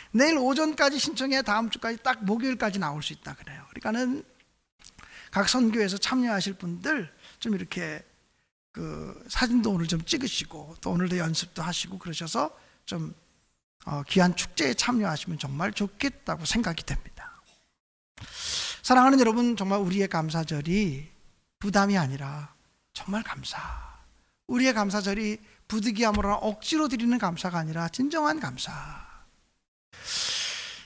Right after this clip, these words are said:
누가 헌금 얼마 하라고 해서 강요되어진 감사가 아니라 "하나님 정말 고맙습니다. 하나님 정말 감사합니다." 하고 믿음으로 선포되는 감사. 정말 그런 감사절을 우리가 지킬 수 있게 되기를 간절히 원합니다.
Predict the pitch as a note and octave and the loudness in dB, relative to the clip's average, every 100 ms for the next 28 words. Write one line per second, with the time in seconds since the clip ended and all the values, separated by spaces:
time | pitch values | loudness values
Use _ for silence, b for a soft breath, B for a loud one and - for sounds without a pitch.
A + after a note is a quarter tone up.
0 | B A3+ B3 D4+ D4+ D4 C4 - F4+ D#4+ | B 0 8 10 12 10 6 2 4 4
1 | E4+ B3 C4 C4 A#3 A#3 A#3+ G#3+ G3+ G3+ | 2 4 4 4 4 2 0 0 -4 -4
2 | G#3 F3 A#3 D#4 C4+ C#4 C4 C4 A#3 F3 | -2 0 2 2 2 0 0 -2 -2 -2
3 | E3 G3 G3 D#3+ F3+ F#3 F#3 - - D4 | -4 -2 -2 -2 -6 -8 -12 -14 -8 -6
4 | D4+ A#3+ D4+ - G3+ A#3+ - - B3 - | -4 -4 -6 -4 -6 -6 -6 -4 -6 -8
5 | - - - - B B B - F#4 E4+ | -18 -20 -20 -18 B B B 4 6 6
6 | D#4+ F4+ A#3+ G#3 G3+ A#3 F#3 A3+ A3+ D4+ | 4 4 4 4 4 4 4 2 2 2
7 | E4+ G#4 A4 A4 - G4+ D#4+ E4 - A3 | 0 2 4 4 2 -4 2 2 2 -2
8 | - - - - _ _ _ _ _ _ | -4 -8 -10 -20 _ _ _ _ _ _
9 | _ _ _ _ B B B B - D4 | _ _ _ _ B B B B 0 4
10 | F4 D4 F4 G4+ E4 C4+ B3 A3+ A#3 A3 | 4 6 4 4 4 4 4 2 0 0
11 | F#3+ G3+ - - F#3+ G#3+ F#3 - F3+ F3 | 0 0 -2 -2 -4 -4 -4 -6 -8 -8
12 | E3 G#3 - G3 - F3 E3 - - - | -6 -6 0 6 8 8 4 -10 -14 -14
13 | - | -14